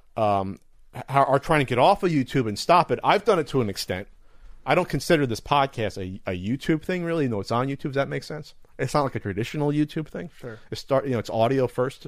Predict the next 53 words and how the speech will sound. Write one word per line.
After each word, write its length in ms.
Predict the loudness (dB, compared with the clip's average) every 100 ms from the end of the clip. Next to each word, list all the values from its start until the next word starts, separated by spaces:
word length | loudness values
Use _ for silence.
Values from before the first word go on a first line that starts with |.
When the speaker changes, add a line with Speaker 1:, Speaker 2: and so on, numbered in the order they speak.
| -10
Speaker 1:
for 60 | -8
me. 160 | -8 -12 -20 -20 -20 -20 -20 -4
Um, 220 | 2 4 4
it's 80 |
more 120 | 2 0
of 60 |
a, 40 | 0
like, 120 | -4
a 60 |
radio 260 | -2 0 -2
show. 260 | -4 -4 -6 _ _ _ _
But 140 | -2 4
that's 200 | 4 6
why 140 | 8
a 60 | 8
lot 200 | 6 4
of 60 |
people 220 | 0 2
are 40 | 4
like, 240 | 4 0 _ -2
"This 180 | 0
is 100 | 0
bullshit. 440 | 2 4 4 2 -2
I 100 | 0
wanna 200 | 2 2
get 180 | 4 2
out." 280 | 2 -2 -10 _ _ _ 0
And 160 | 2 4
that's 180 | 2
even 140 | 2 0
before 360 | 0 4 6
even 200 | 6 4 2
the 100 | 4
algorithm 580 | 4 4 4 4 2
shit 240 | 0 2 2
changing 480 | 0 -2 0 -2 -2
or 100 | -2
anything 220 | -2 0
else. 240 | 0 0 -4 -18 -20 -4
It's 160 | 0 4
just 240 | 4 4
that, 220 | 6 6 6
yeah, 220 | 4 4
I 100 | 4
could 160 | 2 2
have 80 |
done 140 | 4 2
Pat 260 | 2 0
the 80 | 2
N 100 | 2
E 80 | 2
S 100 | 2
Punk 340 | 2 2 0